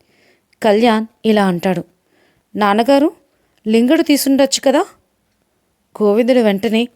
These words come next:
కోపంతో, "వాడెందుకు తీస్తాడ్రా? అన్యాయంగా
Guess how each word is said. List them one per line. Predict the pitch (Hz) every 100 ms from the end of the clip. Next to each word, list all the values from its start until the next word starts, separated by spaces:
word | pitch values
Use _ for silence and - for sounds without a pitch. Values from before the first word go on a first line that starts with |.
| _
కోపంతో, | - 208 226 226 220 240 _ _ _ _ _ _ -
"వాడెందుకు | 185 196 233 311 339
తీస్తాడ్రా? | 349 311 - 220 185 247 403 _ _ _ _ _
అన్యాయంగా | 185 196 226 233 226 220 214 196